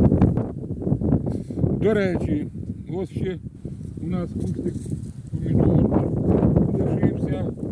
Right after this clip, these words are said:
Три штучки. Вони щас куш набрали. І перейдемо в тепліше місце. Друзі, ось ми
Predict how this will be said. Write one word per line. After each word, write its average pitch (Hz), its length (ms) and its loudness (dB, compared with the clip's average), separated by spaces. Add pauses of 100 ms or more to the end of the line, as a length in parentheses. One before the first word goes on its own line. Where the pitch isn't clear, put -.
(3000)
Три 160 200 -4
штучки. 165 640 -6 (3250)
Вони 147 240 -8
щас 165 260 -12 (1400)
куш - 140 2
набрали. - 580 -2 (600)
І 240 120 0
перейдемо 196 560 0
в - 40 -6
тепліше - 520 -6
місце. - 420 0 (1800)
Друзі, 160 340 4
ось 190 240 4
ми 175 240 2